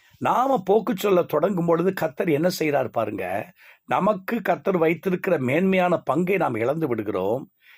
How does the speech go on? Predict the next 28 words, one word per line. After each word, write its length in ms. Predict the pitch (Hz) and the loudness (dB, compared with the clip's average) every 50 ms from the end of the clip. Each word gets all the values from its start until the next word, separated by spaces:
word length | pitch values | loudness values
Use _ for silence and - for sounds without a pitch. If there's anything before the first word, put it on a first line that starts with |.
| _ _ | _ _
இந்த 340 | 143 147 196 220 - - | -2 0 2 2 2 0
பங்கை 460 | - - 170 160 170 220 220 247 226 185 | 0 0 0 0 0 2 2 2 2 2
யார் 360 | 156 143 151 202 240 233 190 | 2 2 2 0 -2 -2 0
பெற 280 | - 160 160 180 175 - 143 | 0 2 2 2 0 0 0
போறா, 480 | 135 120 113 113 113 131 175 190 185 - - - - _ | 0 2 2 2 2 2 0 -2 -4 -6 -12 -20 -12 _
இந்த 280 | 156 156 196 220 220 | -2 0 2 4 4
ஆசீர்வாதத்தை 640 | 180 165 196 226 - - 220 196 196 196 190 - 160 | 4 4 2 2 0 0 0 2 2 0 2 0 -2
யார் 420 | 143 131 123 131 165 208 233 - | 0 2 0 2 2 2 0 -2
பெற 280 | - - - - 190 190 - 165 | 0 0 2 4 2 2 2 2
போறா 260 | 160 156 160 151 143 | 2 2 2 0 0
அப்படின்னு 200 | 135 135 147 143 | 0 -2 -4 -6
கேட்டா, 760 | 123 - - 117 107 - - 113 113 123 151 202 220 202 - _ _ _ _ _ _ _ _ _ _ _ _ _ _ _ _ _ _ _ | -6 -4 -4 -4 -4 -4 -2 0 2 2 2 2 0 0 -4 _ _ _ _ _ _ _ _ _ _ _ _ _ _ _ _ _ _ _
வீட்டுக்கு 540 | - 139 208 262 226 - 269 - - 233 196 | -4 -2 0 0 0 -2 -4 -2 0 0 2
வெளியில் 340 | 165 165 185 226 233 226 | 2 2 2 2 2 2
இருக்கிற 300 | 220 185 180 - 180 160 | 2 2 0 0 0 0
ஜனங்கள், 640 | 147 127 123 131 127 131 127 110 95 92 92 90 - _ _ _ _ _ _ | 0 0 0 0 0 0 -2 -4 -6 -6 -8 -10 -14 _ _ _ _ _ _
வேலி 520 | - 123 120 156 175 208 226 247 220 226 | -8 -2 0 4 4 4 4 4 4 2
ஓரத்திலே 640 | 214 170 156 180 202 214 214 196 - 220 214 214 208 | 2 2 2 2 2 2 0 -2 -2 -2 0 0 2
இருக்கிற 360 | 196 170 170 165 - 160 151 | 2 0 0 0 0 -2 -2
ஜனங்கள், 600 | 131 - 139 139 143 143 127 123 113 98 92 - _ _ _ _ _ | 0 0 0 0 0 -2 -2 -2 -2 -2 -4 -8 _ _ _ _ _
தெருவிலே 580 | _ - 190 208 240 269 262 254 240 247 233 220 | _ 2 4 4 6 4 4 4 4 4 4 4
இருக்கிற 360 | 196 185 180 170 - 175 170 | 4 2 0 0 0 -2 -2
ஜனங்கள், 680 | 147 120 135 131 147 151 151 143 135 123 110 98 - - _ _ _ _ _ _ _ | 0 0 0 0 0 -2 0 0 0 0 -2 -2 -6 -10 _ _ _ _ _ _ _
இன்னும் 340 | _ 151 160 208 240 262 247 | _ -2 2 4 4 4 4
கர்த்தரை 380 | - 190 185 185 - 220 226 214 | 2 0 -2 0 0 0 0 2
குறித்து 300 | 180 208 196 196 156 156 | 0 -2 -2 0 0 0
அறியாத 500 | 131 135 156 196 214 233 - 196 180 165 | 2 2 2 2 2 2 2 2 2 0
ஜனங்கள், 580 | 123 135 131 127 127 127 131 151 202 220 185 | 0 0 0 0 0 0 2 2 2 2 -2